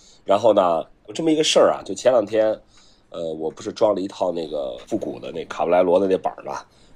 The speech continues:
就是板面儿就是那个卡博，就是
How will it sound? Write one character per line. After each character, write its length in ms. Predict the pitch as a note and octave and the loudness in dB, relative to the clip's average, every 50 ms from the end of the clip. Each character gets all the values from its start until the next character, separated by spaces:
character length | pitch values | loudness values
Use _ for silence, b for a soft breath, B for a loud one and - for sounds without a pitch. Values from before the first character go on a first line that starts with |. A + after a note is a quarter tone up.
| _ | _
就 120 | - - D#2+ | -12 -10 -8
是 180 | - - F2 | -6 -4 -4
板 220 | - - F2+ D2+ E2+ | -2 0 0 2 4
面 100 | G2 F#2+ | 4 4
儿 80 | F2+ | 4
就 120 | E2+ E2+ E2+ | 4 0 -2
是 40 | E2+ | 0
那 140 | F2 E2+ | 0 0
个 80 | D#2 D2+ | 0 -2
卡 240 | D2 - - D#2+ D#2 | -6 -6 -6 -6 -4
博， 300 | - D#2 D#2+ E2 F2 F2 | -2 0 2 2 2 0
就 160 | - - E2 | -2 -4 -10
是 420 | - - D#2 D2+ D2 D2 C#2 A1 | -10 -10 -8 -8 -6 -8 -8 -10